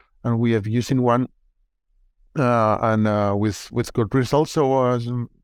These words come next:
uh, whatsoever now. But, uh, we, there's, there's still some, some, uh, lack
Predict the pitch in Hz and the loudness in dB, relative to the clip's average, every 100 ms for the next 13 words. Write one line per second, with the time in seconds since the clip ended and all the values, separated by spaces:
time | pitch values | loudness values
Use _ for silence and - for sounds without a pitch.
0 | _ _ _ _ _ - - - 127 127 | _ _ _ _ _ -10 -8 -4 -2 -2
1 | 123 120 131 135 156 - _ _ _ _ | 2 2 2 2 0 -4 _ _ _ _
2 | _ _ 120 113 - 117 113 113 110 104 | _ _ 0 0 0 2 4 4 4 2
3 | 120 117 117 117 120 - - - 131 - | 2 0 0 0 0 -2 -6 -2 -2 -4
4 | _ _ - 170 - 135 117 110 127 113 | _ _ 0 0 2 0 0 -2 -2 0
5 | 107 101 110 104 101 101 110 117 | 0 0 0 2 2 2 2 0